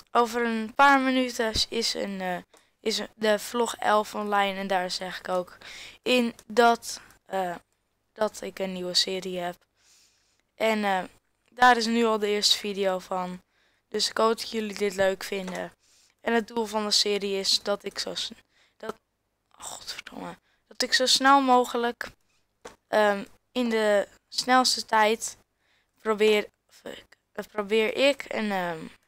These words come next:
de high score te halen op heel veel jump maps. En, eh, en als ik dat heb gehaald, dan zien jullie dat ook. En dan, oh my god, ik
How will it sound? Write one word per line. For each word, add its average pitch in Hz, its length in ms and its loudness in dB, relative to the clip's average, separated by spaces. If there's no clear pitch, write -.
de 202 120 0
high 240 260 8
score 226 340 2
te 226 100 2
halen 196 560 4
op - 320 0
heel 233 240 6
veel 233 200 0
jump 196 320 0
maps. 202 560 0
En, 233 280 4
eh, 208 240 4
en 226 220 2
als 240 260 2
ik 247 140 -2
dat 240 320 -2
heb 214 260 -2
gehaald, 196 640 2
dan 220 160 -2
zien 254 280 2
jullie 226 280 0
dat 202 260 -2
ook. 185 420 -4
En 214 220 -2
dan, 202 360 2
oh 180 260 -6
my 175 200 -12
god, 180 280 -8
ik - 80 -20